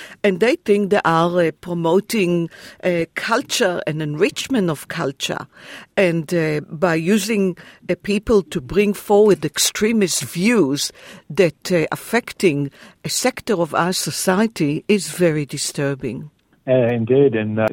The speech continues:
Speaker 2: South Australian Premier Peter Malinauskas also expressed concern over El Kurd and Abu Awa. Uh, he said, "I completely abhor the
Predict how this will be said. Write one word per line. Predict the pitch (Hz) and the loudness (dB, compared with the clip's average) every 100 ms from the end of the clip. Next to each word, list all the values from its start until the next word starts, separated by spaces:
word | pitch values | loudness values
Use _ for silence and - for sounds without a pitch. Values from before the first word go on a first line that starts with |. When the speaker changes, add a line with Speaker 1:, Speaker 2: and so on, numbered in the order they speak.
| - | 0
Speaker 2:
South | 135 131 | 0 0
Australian | 110 131 120 110 98 - | 0 0 2 0 -2 -2
Premier | 131 170 139 | 0 2 2
Peter | 98 123 127 117 107 - _ | 0 0 0 0 -2 -8 _
Malinauskas | 110 120 113 110 135 175 - 98 82 - - _ - | -2 0 2 0 0 0 -2 -6 -6 -14 -20 _ 0
also | 151 - 143 113 | 0 2 0 -2
expressed | - - 113 104 - 104 | -4 -8 -4 -4 -6 -12
concern | 92 - 113 104 98 101 | -12 -4 -2 0 -2 -4
over | 98 104 107 | -2 -2 -2
El | 101 | -2
Kurd | - 110 104 98 | -4 -2 0 -2
and | 101 - | -2 -4
Abu | 98 101 98 110 | -2 -2 0 2
Awa. | 101 95 104 101 - | 2 0 -4 -8 -6
Uh, | 104 104 98 - | -2 0 -2 -4
he | 131 117 | -4 0
said, | 123 113 107 | 0 2 0
"I | 107 - | -2 -6
completely | - 139 123 113 | 0 0 0 -2
abhor | 104 123 151 190 | -2 0 2 2
the | 160 | 0